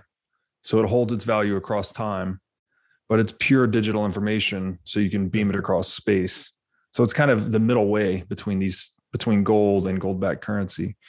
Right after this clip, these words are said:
Um, and maybe a simple way to say that is, like, money's a tool for moving value across space and time. Gold was good at time, but not space. Currency's good at space, but not time. Bitcoin's good at both.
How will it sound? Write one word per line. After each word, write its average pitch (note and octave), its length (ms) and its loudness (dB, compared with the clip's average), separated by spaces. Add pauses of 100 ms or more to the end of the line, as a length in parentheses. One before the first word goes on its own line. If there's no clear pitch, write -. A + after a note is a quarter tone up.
(680)
Um, F#2 580 2 (1300)
and A2 100 8
maybe B2+ 200 8
a G#2 60 6
simple G#2+ 320 0
way G#2 100 4
to G2 80 2
say G#2+ 200 2
that G2+ 180 4
is, F#2+ 180 0
like, F#2 160 -2 (120)
money's A#2 360 4
a G#2+ 60 2
tool A2+ 340 -2
for A2 100 -4
moving G#2 300 0
value G2 580 0 (380)
across G#2 320 0
space G#2+ 300 -2
and F#2+ 80 -4
time. F#2 500 -2 (1000)
Gold G#2+ 260 6
was F#2+ 160 0
good A#2 160 2
at - 120 -2
time, G#2 600 -2 (440)
but G#2 140 -2
not F#2+ 200 0
space. B2 500 2
Currency's G#2+ 500 -4
good G2+ 180 0
at F#2 80 -4
space, G#2+ 400 -2
but F#2+ 140 -4
not F#2 180 -6
time. F#2+ 500 -2 (640)
Bitcoin's G2+ 380 2
good F#2+ 160 2
at F2+ 100 0
both. E2 400 -4